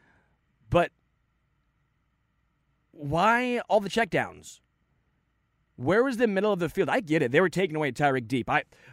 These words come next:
I, I'm glad he wasn't trying to throw the ball deep, try to put the ball in harm's way. I understand that aspect. But middle of the field. Josh Gordon, his one catch was a phenomenal middle of the field catch. Great play. I would like to see more Josh Gordon. I think we will see more Josh Gordon.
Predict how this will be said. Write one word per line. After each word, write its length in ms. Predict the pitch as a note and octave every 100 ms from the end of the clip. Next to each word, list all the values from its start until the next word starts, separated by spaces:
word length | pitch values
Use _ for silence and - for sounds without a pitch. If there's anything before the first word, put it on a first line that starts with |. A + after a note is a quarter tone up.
| -
I, 160 | C3+ C#3+ -
I'm 280 | C#3 D3 C3+
glad 400 | C#3 E3 E3+ D3
he 400 | C3 A#2+ C3 D#3+
wasn't 320 | E3 D#3 C3
trying 240 | D#3 D#3
to 120 | C#3 A#2+
throw 280 | - D3+
the 60 | D3
ball 260 | C3 C#3+ B2+
deep, 340 | C3 D3+ A#2
try 180 | D3 C#3+
to 200 | C3 A#2 _ - _ A#2 C#3 B2 _ _ _ _ _ _ -
put 120 | F3
the 40 | E3
ball 220 | D#3+ D3+
in 60 |
harm's 360 | C#3 D3+ D3 B2
way. 240 | C3 D#3+
I 140 | C#3+ C#3+
understand 500 | C#3+ A#2 F3+ G3+ C#3+
that 160 | F3
aspect. 480 | C3+ A2 - G#2+ A#2 _ _ _ _ -
But 140 | E3+
middle 200 | D3 F3
of 60 | A3+
the 80 | A3+
field. 500 | - A#3+ A#2+ F2 - - _ _ _ _ _ _ _
Josh 340 | A2 C#3 G#3 D3+
Gordon, 360 | D#3+ G#3+ G#3
his 140 | D3 C#3
one 180 | F#3 F3
catch 300 | E3+ A3 F3
was 160 | C#3+
a 160 | C3 G#2+ - -
phenomenal 560 | D#3 D3+ D#3+ B3+ F3
middle 140 | C#3 C#3+
of 80 |
the 40 | C3
field 280 | D3+ C#3+ A2+
catch. 240 | C3 D3+
Great 240 | C#3+ C3+
play. 200 | C3 D#3+
I 60 | D3
would 100 | C#3
like 200 | B2 D#3
to 60 | B2
see 100 | C#3
more 160 | C3+
Josh 280 | A#2+ B2+ A#2+
Gordon. 300 | A2+ C3+ C#3+
I 60 | A#2+
think 180 | C#3 A2+
we 60 |
will 300 | G#2 C3+ A#3
see 160 | - C#3+
more 160 | C3
Josh 240 | A#2+ B2 A2
Gordon. 400 | A#2 G#2+ A2